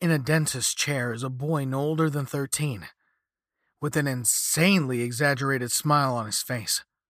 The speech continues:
What alarms me is the all-too-familiar concert shirt he's wearing. An older man in a white lab coat stands up from behind him, a large needle in his hands. Inside the syringe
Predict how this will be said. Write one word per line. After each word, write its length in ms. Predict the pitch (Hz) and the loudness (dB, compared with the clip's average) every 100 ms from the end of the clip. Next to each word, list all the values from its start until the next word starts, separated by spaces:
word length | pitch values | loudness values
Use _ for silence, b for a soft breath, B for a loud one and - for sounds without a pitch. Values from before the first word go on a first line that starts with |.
| _ _ _ _ _ b b b | _ _ _ _ _ b b b
What 160 | 127 143 | -6 -4
alarms 600 | 131 131 151 156 131 117 | -2 2 4 4 2 -4
me 160 | 135 | -6
is 140 | 120 113 | -4 -4
the 80 | 113 | -4
all-too-familiar 880 | 123 131 - 139 - 127 131 120 | -4 -4 -4 -6 -4 -4 -2 -4
concert 500 | 110 - 139 - 104 | -6 -4 -2 -2 -4
shirt 260 | - 127 107 | -4 -2 -4
he's 240 | 131 135 | -6 -6
wearing. 420 | 110 120 135 101 - _ _ _ _ _ _ _ _ B B B | -6 -4 -4 -6 -10 _ _ _ _ _ _ _ _ B B B
An 80 | 143 | 0
older 240 | 202 226 214 | 2 2 2
man 360 | 185 185 139 | 4 4 2
in 100 | 131 | 0
a 60 | 127 | 0
white 280 | 127 135 117 | 2 2 2
lab 400 | 143 147 135 - | 0 2 0 -4
coat 260 | - - | -8 -4
stands 640 | - - - 160 151 139 | -2 -2 2 2 4 2
up 180 | 143 - - | 0 -2 -6
from 180 | 123 120 | -6 -4
behind 420 | 123 131 135 107 | -4 -2 -4 -6
him, 180 | 85 90 _ _ _ _ _ _ _ _ _ _ _ | -10 -16 _ _ _ _ _ _ _ _ _ _ _
a 120 | 110 | -12
large 680 | 127 127 139 156 147 131 113 | -8 -4 2 4 4 0 -4
needle 440 | 143 151 135 127 | -2 0 -2 -4
in 80 | 123 | -6
his 120 | 120 | -8
hands. 480 | - 143 117 - - - _ _ _ _ _ _ _ _ _ _ _ _ _ 160 | -4 -4 -4 -6 -6 -10 _ _ _ _ _ _ _ _ _ _ _ _ _ -4
Inside 500 | 156 - 185 254 240 | 0 0 0 -2 0
the 80 | |
syringe 680 | 214 - 151 160 127 95 - | 2 4 4 4 2 -4 -12